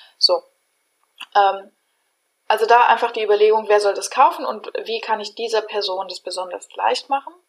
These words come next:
Und dann, bevor ich den Kurs erstellt habe, war die zweite Überlegung nach der Konzeption, ähm, wie verkaufe ich das Ding? Wer soll, also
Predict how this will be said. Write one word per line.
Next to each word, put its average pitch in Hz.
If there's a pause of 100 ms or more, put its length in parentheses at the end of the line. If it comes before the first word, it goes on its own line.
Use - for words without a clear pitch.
(420)
Und 208
dann, 277
bevor 277
ich 349
den 254
Kurs 240
erstellt -
habe, 294
war 220
die -
zweite 233
Überlegung 214
nach 226
der 226
Konzeption, - (760)
ähm, 214
wie 214
verkaufe -
ich -
das -
Ding? - (640)
Wer 226
soll, 240
also 202